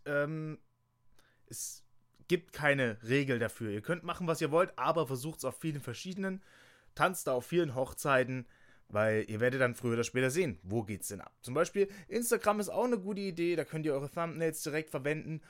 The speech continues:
hochladen und, ähm, das kriegt, also ich meine, so,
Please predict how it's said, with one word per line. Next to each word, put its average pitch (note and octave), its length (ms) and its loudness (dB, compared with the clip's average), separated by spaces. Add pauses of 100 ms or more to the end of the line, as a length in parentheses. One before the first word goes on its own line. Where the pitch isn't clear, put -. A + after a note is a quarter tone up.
(200)
hochladen C#3+ 800 2 (380)
und, A#2+ 640 0
ähm, A#2 720 2 (140)
das B2 340 -8 (100)
kriegt, - 440 -8
also G#2+ 140 -6
ich A2 40 -8
meine, A2 140 -6
so, G2 160 -12